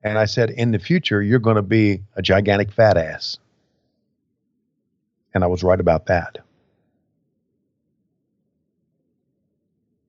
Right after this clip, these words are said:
But The Undertaker can do some stuff, man. See how he can get up in the air, man?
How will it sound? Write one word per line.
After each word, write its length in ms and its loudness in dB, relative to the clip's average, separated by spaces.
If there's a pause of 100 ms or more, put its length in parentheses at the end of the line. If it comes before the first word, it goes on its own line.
(840)
But 280 0
The 100 2
Undertaker 420 4
can 140 -2
do 120 0
some 180 -6
stuff, 320 0
man. 280 -8 (920)
See 80 -4
how 120 4
he 80 2
can 100 0
get 140 2
up 140 0
in 80 0
the 100 0
air, 220 0
man? 340 -2